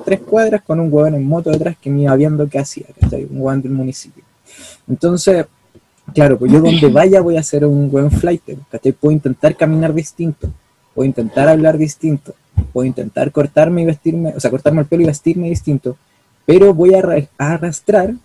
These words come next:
Speaker 1: eh, u-, un grado de estigmatización que, que me va a acompañar toda la vida, pues, ¿cachai? Asimismo, asimismo, un nivel de respuesta mío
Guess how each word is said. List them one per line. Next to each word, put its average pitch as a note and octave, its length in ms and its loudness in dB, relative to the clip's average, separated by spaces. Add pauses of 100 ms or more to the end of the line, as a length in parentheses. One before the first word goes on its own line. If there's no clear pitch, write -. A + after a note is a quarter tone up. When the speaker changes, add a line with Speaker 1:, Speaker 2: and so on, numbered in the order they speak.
(120)
Speaker 1:
eh, D3 420 2
u-, D#3 640 4
un D#3 460 0
grado E3+ 240 0
de F#3+ 60 4
estigmatización D3+ 800 -4
que, D3+ 160 -6
que - 120 -8
me C#3 80 -2
va D3+ 60 0
a - 40 0
acompañar D#3 420 -4
toda F3+ 160 -10
la C3+ 100 -4
vida, D#3+ 240 -2
pues, - 160 -12
¿cachai? C#3+ 360 -8 (260)
Asimismo, D#3 680 -2 (640)
asimismo, C#3 520 -2
un C#3+ 180 0
nivel C#3 320 2
de C#3 80 2
respuesta F3+ 760 -2 (460)
mío G3 400 2